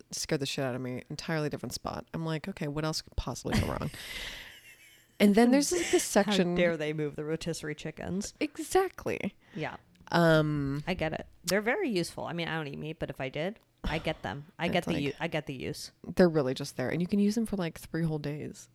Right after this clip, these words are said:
Speaker 2: Perfect.
Speaker 1: It's like chicken for days.
Speaker 2: Chicken for days.
Speaker 1: I don't know. Anyway, um, we're a meat podcast, kind of.
Speaker 2: Eh,
Speaker 1: It's,
Speaker 2: okay.
Speaker 1: we're
Speaker 2: I,
Speaker 1: half and
Speaker 2: I
Speaker 1: half.
Speaker 2: resent that, but fine.
Speaker 1: No, I know. We're half and half.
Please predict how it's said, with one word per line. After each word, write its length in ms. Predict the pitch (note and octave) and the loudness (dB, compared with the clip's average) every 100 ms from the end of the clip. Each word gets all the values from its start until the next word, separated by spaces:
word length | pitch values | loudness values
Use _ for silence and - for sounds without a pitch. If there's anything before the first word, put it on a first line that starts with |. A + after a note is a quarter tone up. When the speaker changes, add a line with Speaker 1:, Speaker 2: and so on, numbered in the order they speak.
| _ _ - - - | _ _ -20 -20 -18
Speaker 2:
Perfect. 320 | - D3 - | -10 -10 -6
Speaker 1:
It's 100 | F#3+ | 0
like 140 | F#3 F3+ | 2 0
chicken 340 | - A3+ B3 | 0 0 0
for 140 | A#3 A#3+ | 0 -2
days. 720 | - G#3 C4 D#3 A2+ - - | 4 4 6 4 0 -6 -6
Speaker 2:
Chicken 380 | - C3+ D#3+ D3+ | -8 -8 -8 -8
for 120 | D#3 | -8
days. 520 | C#3 B2+ C3 D3+ - - | -6 -4 -4 -6 -12 -10
Speaker 1:
I 40 | C#3 | -10
don't 180 | A#2+ | -8
know. 200 | B2 B2+ C3 - | -8 -8 -10 -6
Anyway, 460 | E3 C#3 B2+ B2+ C3 _ _ | -4 -2 -4 -6 -8 _ _
um, 680 | E3 D#3+ D#3 D3+ C3+ C3 B2 - _ _ _ _ - - _ _ _ - | 2 4 4 2 -2 -4 -6 -12 _ _ _ _ -10 -10 _ _ _ -10
we're 360 | E3+ F3 E3 | -6 -2 -2
a 60 | D3 | -2
meat 220 | C3+ A#2+ | -4 -6
podcast, 540 | - B2 B2+ C3 B2+ - | -6 -6 -6 -8 -8 -8
kind 260 | A#2+ - | -10 -8
of. 240 | - - - _ _ _ - _ _ _ | -10 -12 -18 _ _ _ -20 _ _ _
Speaker 2:
Eh, 140 | G#4 G#4 - - | -4 -4 -4 -4
Speaker 1:
It's, 160 | G3 | -2
Speaker 2:
okay. 80 | C#3+ | 0
Speaker 1:
we're 120 | F#3 | 2
Speaker 2:
I, 160 | F3+ G#3+ | 4 4
Speaker 1:
half 120 | G#3+ | 6
and 60 | G#3+ | 6
Speaker 2:
I 20 | |
Speaker 1:
half. 80 | B3 | 6
Speaker 2:
resent 340 | B3 F3 C3 - | 6 2 -2 -4
that, 180 | C#3 | -4
but 140 | - D#3 | -4 -8
fine. 300 | - C3+ D#3+ - - | -6 -8 -8 -12 -6
Speaker 1:
No, 80 | F3 | -4
I 80 | D3 | -4
know. 220 | G2+ A1 - | -4 -10 -8
We're 160 | B3 G3+ | -2 -2
half 240 | F3+ - | -2 -4
and 80 | - | -6
half. 240 | B2+ - | -8 -10